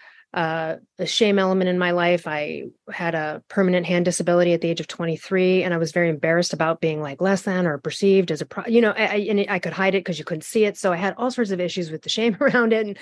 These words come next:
long story short, finally, when I sort of, like, came out about it, <laughs> you know what I mean? Which, uh, you know, for everyone holding something like that, it does feel like that. And talking about it, uh, over and over, like, the first time I talked about it, tough. Second time, third time. Now it's just,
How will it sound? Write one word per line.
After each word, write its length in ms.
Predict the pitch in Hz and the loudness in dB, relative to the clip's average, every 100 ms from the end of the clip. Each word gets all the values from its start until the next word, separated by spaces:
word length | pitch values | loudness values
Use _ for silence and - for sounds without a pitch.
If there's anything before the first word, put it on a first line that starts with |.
| - - - | -18 -18 0
long 160 | 247 254 | 2 4
story 240 | 226 214 | 4 2
short, 340 | 208 185 180 - - - - _ _ _ - | 2 0 0 -4 -20 -20 -20 _ _ _ 0
finally, 240 | 277 269 | 2 2
when 120 | 247 202 | 2 -2
I 60 | |
sort 240 | - 247 202 | -4 -4 -4
of, 40 | |
like, 120 | - - | -6 -12
came 300 | - 202 175 | -10 -6 -6
out 240 | 151 190 | -2 -2
about 340 | 226 247 254 269 | 0 0 2 0
it, 180 | 269 233 | 0 0
<laughs> 0 | |
you 120 | 247 | 2
know 140 | 269 | 4
what 100 | 214 | 4
I 60 | 285 | 4
mean? 240 | 254 262 | 4 4
Which, 340 | 254 226 - - - - _ - | 0 -2 -10 -14 -20 -20 _ -6
uh, 180 | 220 208 226 | -4 -4 -2
you 100 | 240 | -2
know, 160 | 202 | 0
for 160 | 190 220 | 0 0
everyone 360 | 220 226 214 202 | 0 0 -2 -4
holding 340 | 208 208 190 | -4 -4 -6
something 260 | 202 185 170 | -6 -6 -6
like 180 | 156 | -4
that, 200 | 165 170 | -4 -4
it 80 | 175 | -2
does 240 | 185 185 - | 0 -2 -2
feel 240 | 170 156 | -6 -4
like 220 | 156 160 | -6 -4
that. 240 | 190 185 - | -2 -2 -2
And 420 | 208 196 190 190 - _ _ _ _ _ _ _ - | -2 0 0 -4 -14 _ _ _ _ _ _ _ 0
talking 420 | 226 233 285 285 | 2 2 2 0
about 320 | 262 294 311 | 4 2 4
it, 220 | 330 311 _ - | 0 -2 _ -6
uh, 240 | 233 196 185 | 0 0 0
over 180 | 208 202 | 0 0
and 80 | 190 | 0
over, 260 | 190 220 | 2 0
like, 120 | 202 | -2
the 80 | 175 | -4
first 200 | - 240 | 0 0
time 140 | 269 262 | 2 -2
I 60 | |
talked 240 | 262 269 262 | 0 -2 0
about 240 | 277 277 | 0 2
it, 180 | 285 254 _ _ 208 | 0 -2 _ _ -4
tough. 340 | 202 151 - | -4 -4 -10
Second 300 | - 240 233 | -4 -2 0
time, 200 | 220 233 226 | 2 2 2
third 140 | 226 | 2
time. 280 | 233 220 214 | 2 2 2
Now 440 | 226 233 233 240 165 | 4 4 4 2 0
it's 220 | - - | -6 -4
just, 360 | 208 - _ | -6 -6 _